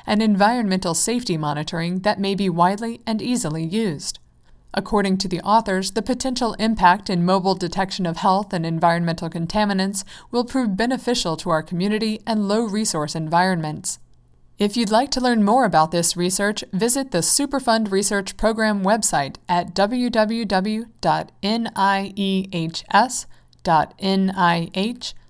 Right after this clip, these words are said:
dot gov slash S R P. From there, click on Who We Fund and follow the links to the University of California, Davis Research Summary.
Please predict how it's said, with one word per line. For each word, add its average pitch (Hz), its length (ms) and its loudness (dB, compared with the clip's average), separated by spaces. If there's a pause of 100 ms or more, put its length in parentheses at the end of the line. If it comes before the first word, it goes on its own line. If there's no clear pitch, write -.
(220)
dot 165 280 0
gov 220 360 0 (200)
slash 233 460 2 (160)
S 247 260 2
R 226 220 8
P. 226 400 -6 (580)
From 180 220 0
there, 220 380 4
click 254 240 0
on 247 380 4
Who 294 200 0
We 269 160 -2
Fund 196 600 0
and 170 160 -4
follow 180 300 2
the 196 120 0
links 208 320 -4
to 220 140 -4
the 214 100 -2
University 214 600 -2
of 208 100 -6
California, 185 600 0
Davis 180 520 -4
Research 214 460 -4
Summary. 147 460 -4